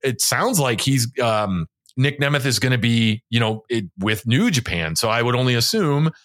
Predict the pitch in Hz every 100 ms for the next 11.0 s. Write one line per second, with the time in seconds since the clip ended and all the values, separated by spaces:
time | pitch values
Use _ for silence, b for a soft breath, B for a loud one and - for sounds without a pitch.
0 | b b _ - 147 139 131 135 127 131
1 | 127 131 123 127 120 120 120 117 110 110
2 | 117 - 110 113 117 110 120 117 113 143
3 | 214 160 101 90 85 85 - _ _ _
4 | - 104 90 80 - 113 90 - 87 82
5 | 80 - 104 95 92 98 131 107 85 104
6 | 98 80 101 104 196 254 131 110 110 117
7 | 135 131 131 127 123 120 _ _ _ -
8 | 220 294 240 170 - 160 185 160 156 135
9 | 123 170 214 139 127 120 120 120 127 127
10 | 143 135 127 - 165 175 151 139 120